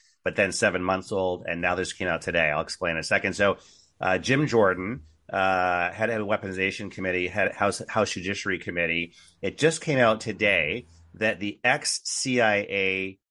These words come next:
uh, chief, uh, Mike Morell, under, uh, Trump, said that now Secretary Tony Blinken, Secretary of State Tony Blinken, he was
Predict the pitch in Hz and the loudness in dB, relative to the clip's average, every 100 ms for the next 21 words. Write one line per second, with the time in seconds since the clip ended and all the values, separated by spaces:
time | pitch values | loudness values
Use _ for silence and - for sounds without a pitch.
0 | _ _ - 92 90 87 - - - 135 | _ _ -6 -2 0 -2 -4 -6 -4 0
1 | 95 98 - - _ _ - 90 87 98 | 0 -2 -8 -18 _ _ -2 0 2 4
2 | 113 120 113 98 98 85 95 - 101 107 | 2 2 0 2 2 2 0 -2 -4 -2
3 | 104 98 101 - _ - 92 87 - 123 | -2 0 -2 -6 _ -4 -4 -4 0 4
4 | 95 120 - _ _ _ _ - - 123 | 4 0 -6 _ _ _ _ -12 0 2
5 | 110 107 98 _ _ - 117 117 135 - | 2 2 -2 _ _ -4 2 2 2 0
6 | 113 110 113 101 98 - 110 101 82 95 | -2 -4 -2 -2 -2 -2 -4 -4 -4 -4
7 | 110 85 87 113 110 92 110 98 85 - | -4 -4 -6 -2 -2 0 2 2 0 -2
8 | 92 - 101 98 85 90 95 82 90 90 | -4 -4 -4 -4 -4 -6 -4 -8 -6 -4
9 | 90 | -6